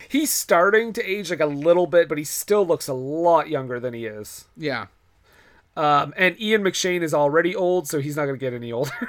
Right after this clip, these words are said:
Speaker 1: <laughs>
Speaker 2: Right.
Speaker 1: He's not gonna age anymore. <laughs> He's looked, he's looked like that for the past, like, twenty years.
Speaker 2: Yes.
Speaker 1: But, uh, yeah, any other movies you saw lately? I've seen a
Speaker 2: Hmm.
Speaker 1: couple.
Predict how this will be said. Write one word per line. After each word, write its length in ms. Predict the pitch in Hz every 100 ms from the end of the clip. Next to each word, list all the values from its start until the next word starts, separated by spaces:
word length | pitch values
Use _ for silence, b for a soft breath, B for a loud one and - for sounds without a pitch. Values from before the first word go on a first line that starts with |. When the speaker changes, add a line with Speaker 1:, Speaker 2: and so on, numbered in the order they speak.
| -
Speaker 1:
<laughs> 180 | - -
Speaker 2:
Right. 140 | 311 -
Speaker 1:
He's 120 | 269
not 140 | 277
gonna 120 | 220 208
age 220 | 175 165
anymore. 520 | 160 151 156 240 220 _ _ _ - - - _ _ B B
<laughs> 40 | B B B B _ _ B B B
He's 220 | 208 254
looked, 240 | 294 269 294 -
he's 360 | 196 233 262 233
looked 320 | 196 190 -
like 240 | 196 165 147
that 300 | 139 139 -
for 120 | 151
the 60 |
past, 280 | 143 143 131
like, 140 | 131 -
twenty 280 | 131 127
years. 560 | 117 127 - 147 - - _ _ _ -
Speaker 2:
Yes. 420 | 147 143 - - _ _ _ -
Speaker 1:
But, 520 | 185 185 190 180 -
uh, 500 | 202 202 202 190 190
yeah, 220 | 196 233 208
any 160 | 175 190
other 140 | 196
movies 240 | 208 208 190
you 60 |
saw 180 | 185 190
lately? 340 | 190 95 196 - b b b b b b -
I've 140 | 175
seen 120 | 240
a 160 | 220 196
Speaker 2:
Hmm. 60 | 170
Speaker 1:
couple. 160 | 113